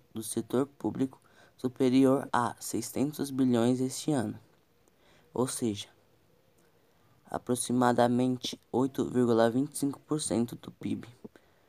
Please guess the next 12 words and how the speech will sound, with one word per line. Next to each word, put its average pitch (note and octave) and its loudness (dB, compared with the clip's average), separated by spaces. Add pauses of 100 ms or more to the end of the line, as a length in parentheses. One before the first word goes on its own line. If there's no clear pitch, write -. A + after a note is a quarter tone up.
(220)
considerando B2+ 2 (280)
o A#2 -2
último C3+ 0
relatório C3+ 0
de A#2+ 0
mercado B2 2
divulgado A#2 -2
pelo A#2+ -4
Banco A2 -4
Central A#2+ -4
do A2+ -4
Brasil, A#2 -2